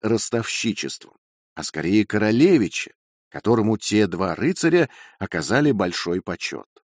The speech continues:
Тут папа велел совершить наново и торжественно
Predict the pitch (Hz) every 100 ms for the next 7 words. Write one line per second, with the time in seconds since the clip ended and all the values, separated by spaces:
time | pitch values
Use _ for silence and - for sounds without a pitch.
0 | _ _ _ _ _ _ - 208 - -
1 | 160 - 151 131 - 101 95 123 117 -
2 | 87 - - 113 - 78 92 135 147 147
3 | 151 - 120 117 104 92 - 113 143 -
4 | 135 135 135